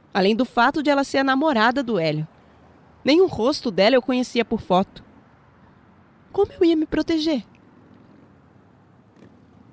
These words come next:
E ele devia saber disso, né?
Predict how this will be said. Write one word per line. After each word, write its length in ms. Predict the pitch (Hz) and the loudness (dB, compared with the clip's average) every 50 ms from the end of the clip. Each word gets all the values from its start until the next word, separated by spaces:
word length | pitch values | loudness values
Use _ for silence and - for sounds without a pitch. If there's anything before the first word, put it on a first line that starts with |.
| - - - - _ - - - - - - - - - - _ - _ _ - | -20 -20 -20 -20 _ -20 -20 -20 -20 -20 -20 -20 -20 -20 -20 _ -20 _ _ -4
E 140 | 185 190 185 | -2 0 0
ele 180 | 185 185 196 | 0 0 -2
devia 340 | 175 165 180 160 165 160 147 | -4 -4 -4 -4 -4 -6 -6
saber 380 | 143 - 165 147 139 156 151 156 | -6 -8 -10 -8 -6 -6 -8 -8
disso, 380 | 143 151 147 139 - - 143 | -8 -10 -12 -12 -12 -12 -12
né? 180 | 139 151 151 147 | -10 -10 -10 -10